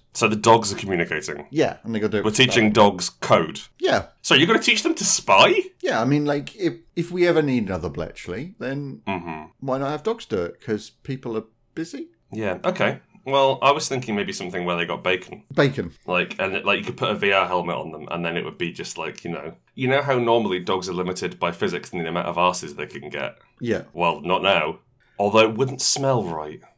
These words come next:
Speaker 2: What I'm imagining is that you just spray the room with, like, a, like, an air freshener style mist of bacon smell. Just so it's ambient.
Speaker 1: Mm-hmm.
Speaker 2: It's not in one
Speaker 1: Yeah, yeah.
Speaker 2: location.
Speaker 1: Yeah, yeah, yeah.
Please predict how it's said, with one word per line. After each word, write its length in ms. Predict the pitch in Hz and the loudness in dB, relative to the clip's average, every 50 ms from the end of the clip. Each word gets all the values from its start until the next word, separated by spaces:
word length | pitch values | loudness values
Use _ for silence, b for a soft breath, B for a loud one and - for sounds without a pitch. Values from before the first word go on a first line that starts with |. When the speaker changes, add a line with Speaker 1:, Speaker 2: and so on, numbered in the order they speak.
| _ _ | _ _
Speaker 2:
What 300 | - 107 117 123 143 143 135 | -8 -2 0 0 0 0 -2
I'm 120 | 135 135 | -2 -4
imagining 580 | 127 120 120 113 110 104 92 95 90 85 82 85 | -2 -2 -2 -2 -2 -4 -4 -6 -8 -8 -8 -10
is 220 | - 90 87 82 | -10 -12 -12 -12
that 140 | - 98 98 | -12 -12 -12
you 140 | 95 101 92 | -12 -12 -12
just 420 | - 95 92 87 - _ _ - - | -10 -10 -10 -10 -14 _ _ -20 -18
spray 380 | - - - 120 113 127 143 | -14 -8 -4 -2 0 0 0
the 120 | 127 120 113 | -2 -4 -4
room 220 | 98 98 92 92 | -4 -4 -6 -6
with, 120 | 92 87 87 | -8 -8 -6
like, 220 | 90 87 85 - | -6 -6 -6 -4
a, 200 | 101 90 87 85 87 | -4 -4 -4 -4 -6
like, 160 | 90 87 95 | -8 -8 -8
an 80 | 95 | -6
air 160 | 87 87 90 87 | -6 -4 -6 -6
freshener 480 | - - 90 85 - - 90 82 73 - _ _ _ _ _ _ | -6 -8 -10 -10 -10 -12 -12 -12 -14 -14 _ _ _ _ _ _
style 600 | - - - - 85 82 82 80 78 76 - _ _ _ _ - | -16 -12 -8 -6 -4 -4 -4 -6 -8 -8 -12 _ _ _ _ -8
mist 540 | 104 92 87 82 - - - - - - _ - | -8 -6 -6 -6 -8 -10 -10 -10 -12 -14 _ -12
of 460 | - 104 87 78 71 - - - - _ _ _ _ | -8 -8 -8 -8 -10 -14 -20 -20 -20 _ _ _ _
bacon 340 | - 101 87 - - 85 80 | -2 -2 -2 -2 -4 -8 -8
smell. 320 | - - 90 71 - - | -8 -12 -14 -14 -16 -14
Just 160 | - - 107 107 | -10 -6 -2 -2
so 40 | 120 | -2
it's 140 | 107 - - | -2 -4 -6
ambient. 440 | - 117 117 110 98 131 160 170 180 - | -4 -4 -2 -2 -2 -4 -4 -6 -8 -10
Speaker 1:
Mm-hmm. 140 | - - - | -14 -14 -14
Speaker 2:
It's 120 | 110 - 123 | -12 -8 -6
not 100 | 117 113 | -6 -4
in 100 | 107 104 | -4 -4
one 120 | 107 101 | -4 -2
Speaker 1:
Yeah, 120 | 104 101 92 87 | 0 0 0 0
yeah. 40 | 85 | -2
Speaker 2:
location. 400 | 82 90 82 78 - - - - _ _ _ b b b b b | -2 -2 -4 -4 -6 -12 -16 -20 _ _ _ b b b b b
Speaker 1:
Yeah, 180 | 147 147 120 | 0 2 2
yeah, 140 | 104 104 101 | 2 2 0
yeah. 120 | 92 82 | -2 -4